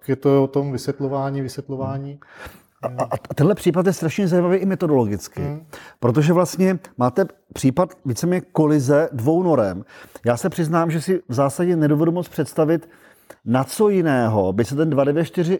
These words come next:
Speaker 2: čtyři mohl aplikovat, než na případy těch, těch dva tisíce čtyři sta osm, to znamená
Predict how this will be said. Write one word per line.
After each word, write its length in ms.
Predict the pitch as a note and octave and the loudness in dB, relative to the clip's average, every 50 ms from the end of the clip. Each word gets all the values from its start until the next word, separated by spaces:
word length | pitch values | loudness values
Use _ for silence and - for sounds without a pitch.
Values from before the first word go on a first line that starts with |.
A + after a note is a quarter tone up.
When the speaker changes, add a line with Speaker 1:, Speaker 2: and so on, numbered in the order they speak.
| _ - | _ -12
Speaker 2:
čtyři 300 | - - - C#3+ D#3 F#3 | -14 -4 -4 0 0 2
mohl 280 | F3 D#3 D3 D3+ F#3+ - | 2 2 2 2 2 0
aplikovat, 640 | - C#3 - D3 C3+ - A#2+ A#2+ G#2+ F#2+ G2+ G#2+ - - - - - | -2 -2 -2 -2 -2 0 0 0 0 0 -2 -4 -8 -18 -20 -10 -2
než 200 | A#2+ C#3 C#3 - | 0 0 0 0
na 120 | C#3+ D3 | 0 -2
případy 420 | C#3 - - D3+ C#3 - D#3 E3 D#3+ | -2 -2 -2 -4 0 2 0 0 0
těch, 400 | - - - D#3+ D#3+ D3+ - - | -2 0 0 2 2 2 0 -2
těch 160 | - E3 D#3 | -2 -2 0
dva 140 | C#3+ C#3+ D3 | 2 0 0
tisíce 680 | - D3+ C#3 - - D#3 C#3 - E3+ D#3+ D#3+ D#3+ C#3+ - - - - - _ - B2 B2+ | 0 -2 -8 -6 -6 -8 -6 -2 0 2 2 2 0 -2 -12 -20 -20 -20 _ -4 -4 -4
čtyři 240 | - - D3+ D3 D3 | 0 0 0 0 0
sta 160 | - - D#3 | 0 -2 -2
osm, 340 | - C#3 A#2 - D3 D#3 D#3 | 0 -2 -6 -2 -2 0 0
to 80 | D3+ | 2
znamená 380 | C#3 D#3+ D#3+ D#3+ D#3+ D#3+ D#3 | 2 2 2 2 2 0 0